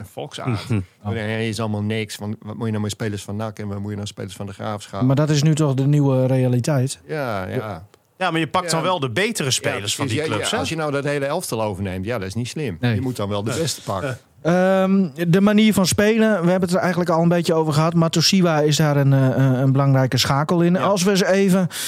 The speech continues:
Speaker 3: daar moeten we niet te lang over gaan zemelen, maar even de basisopstelling erbij gaan pakken. Matosiwa staat daar sowieso in.
Speaker 1: Ja.
Speaker 3: Pat, eh, even van rechts naar links de verdediging. Eh,
Speaker 1: Ja, dat
Speaker 3: waarschijnlijk Zeefuik.
Speaker 1: Ja, Te Wierik, Itakura, want ja, Memisevic, die heeft nog geen minuut gespeeld, gaat dat ook niet doen.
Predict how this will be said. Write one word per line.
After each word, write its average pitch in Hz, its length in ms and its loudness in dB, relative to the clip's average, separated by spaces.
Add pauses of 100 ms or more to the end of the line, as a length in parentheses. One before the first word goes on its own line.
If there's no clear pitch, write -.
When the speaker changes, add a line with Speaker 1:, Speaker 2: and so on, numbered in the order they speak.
(240)
Speaker 3:
daar 156 80 4
moeten 180 200 4
we 180 60 4
niet 185 320 2
te 185 120 0
lang 185 220 2
over 165 200 2
gaan 160 140 2
zemelen, 170 380 4
maar 190 140 2
even 202 360 2 (360)
de 156 240 0
basisopstelling 180 880 2
erbij 156 320 2
gaan 127 140 2
pakken. 120 340 0
Matosiwa 180 500 2
staat 165 280 0
daar 156 120 2
sowieso 147 480 4
in. 202 140 4
Speaker 1:
Ja. 120 100 -6
Speaker 3:
Pat, - 360 0 (320)
eh, 175 300 2
even 190 220 2
van 180 200 2
rechts 190 220 2
naar 180 120 4
links 185 220 2
de 180 100 0
verdediging. 180 680 0
Eh, 160 60 0
Speaker 1:
Ja, 165 280 2
dat 156 100 0
Speaker 3:
waarschijnlijk 170 440 0
Zeefuik. 196 680 0
Speaker 1:
Ja, 123 240 -2 (100)
Te - 140 -8
Wierik, 123 460 -2 (300)
Itakura, 123 720 -4 (140)
want 110 280 -6
ja, 110 200 -2
Memisevic, 110 600 -4
die 113 100 -2
heeft 107 140 -2
nog 104 120 -4
geen 110 120 -4
minuut 107 260 -2
gespeeld, 104 380 -6
gaat 107 220 -8
dat 110 120 -6
ook 104 120 -4
niet 98 180 -6
doen. 98 240 -4